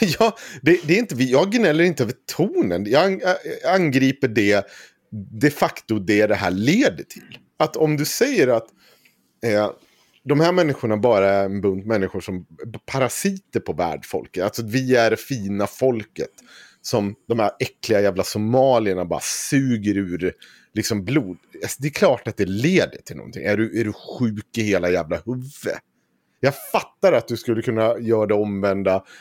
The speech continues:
argumentet på oss som sitter och pratar om olika typer av ledarskap. Jag, jag, jag förstår det. Och vet du vad? Jag, jag förstår att det finns en viss mått av hyckleri i det. Jag vill då ta det ställningstagandet att säga att nej,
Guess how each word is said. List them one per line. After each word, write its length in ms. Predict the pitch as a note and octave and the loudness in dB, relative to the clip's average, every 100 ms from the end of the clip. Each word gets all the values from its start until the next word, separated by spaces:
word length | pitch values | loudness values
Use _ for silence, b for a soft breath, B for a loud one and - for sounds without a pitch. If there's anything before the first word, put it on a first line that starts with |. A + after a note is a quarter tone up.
| B B | B B
argumentet 720 | G#2 A2 G#2+ G2+ F#2+ F#2+ F2+ | -2 0 0 0 -2 -6 -10
på 160 | - C3+ | 2 2
oss 160 | C#3 - | 2 -4
som 180 | A#2 | -4
sitter 300 | G#2 G#2+ - | -4 -6 -6
och 80 | F#2+ | -4
pratar 360 | A2+ F#2+ E2+ F#2+ | 0 0 0 -4
om 120 | F#2 | -4
olika 300 | F2+ E2 F#2 | -6 -4 -6
typer 240 | F#2 - | -6 -6
av 180 | E2+ D#2+ | -4 -4
ledarskap. 680 | F2+ A2 A2 G#2+ - A2+ G2 | -6 -2 0 0 -2 -2 -2
Jag, 120 | C3 B2 | -4 -10
jag, 440 | A#2 A2+ A#2+ A#2+ B2 _ | -4 0 0 -2 -14 _
jag 180 | A#2 B2+ | -2 -2
förstår 440 | - - B2 D#2 - | -4 -4 -2 -2 -8
det. 140 | - - _ _ _ _ - | -16 -18 _ _ _ _ -2
Och 80 | A#2+ F2+ G#2+ | -2 -2 0
vet 140 | A2+ A2 | 0 2
du 60 | |
vad? 160 | C3 F#2 | 2 4
Jag, 180 | G#2 F2+ | 2 2
jag 180 | G#2+ | 0
förstår 420 | - B2+ A#2 B2 A2 | 0 -2 0 2 0
att 120 | - | -2
det 80 | G#2+ | -4
finns 260 | F#2+ F2 | -4 -4
en 180 | F#2 E2+ | -8 -6
viss 320 | G2+ - - | -6 -8 -8
mått 400 | G#2+ G#2 - _ | -4 -6 -8 _
av 120 | E2 | -6
hyckleri 440 | D2+ - - F#2+ B2 | -6 -16 -6 -4 -2
i 160 | F#2+ | -4
det. 160 | D#2+ G1+ b b b | -10 -12 b b b
Jag 60 | C4 | 0
vill 140 | G#3 | 2
då 120 | C#3+ C#3+ | 2 0
ta 380 | - F#3+ B2+ D#2 | -2 2 2 0
det 100 | - | -8
ställningstagandet 800 | - F2+ F#2+ - A2+ E2+ D#2+ E2 | -6 -6 -6 -2 -2 -2 -8 -10
att 120 | E2+ | -8
säga 200 | G2+ E2 | -4 -4
att 100 | - | -6
nej, 260 | D3 E3 A2 | -6 -4 -4